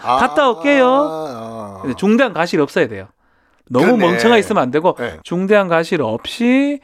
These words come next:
Speaker 2: 그렇게 채권 독촉이 왔을 때는 그날로부터 석 달 이후에 법원에 가서 상속 포기 신청을 하면 됩니다.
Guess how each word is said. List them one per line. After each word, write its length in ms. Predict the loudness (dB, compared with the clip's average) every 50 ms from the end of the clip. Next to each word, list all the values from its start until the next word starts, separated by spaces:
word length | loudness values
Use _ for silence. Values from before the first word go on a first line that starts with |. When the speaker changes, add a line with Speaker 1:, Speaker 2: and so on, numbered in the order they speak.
| _ _ _ _ _
Speaker 2:
그렇게 440 | -4 -2 -2 -2 -2 -2 -4 -4 -4
채권 300 | -4 -8 -8 -6 -4 -4
독촉이 280 | -4 -4 -6 -6 -6 -4
왔을 240 | -4 -6 -8 -12 -12
때는 320 | -8 -6 -4 -4 -4 -6 -6 -10 -20 _ _
그날로부터 640 | -6 -2 0 2 2 2 2 2 0 -2 -4 -8 -10
석 180 | -10 -12 -12 -10
달 180 | -8 -8 -8
이후에 320 | -8 -10 -12 -12 -14 -18 _ _ _ _ _ _ _ _ _ _ _ _ _ -8
법원에 300 | -6 -4 -4 -4 -6 -6
가서 380 | -8 -12 -12 -10 -12 -12 -12 -14 _ _ _ _ _
상속 220 | -16 -14 -14 -12
포기 180 | -10 -8 -8 -8
신청을 360 | -8 -10 -12 -12 -12 -10 -10 -10
하면 220 | -12 -12 -14 -16 _
됩니다. 380 | -20 -20 -20 -20 -20 -20 -20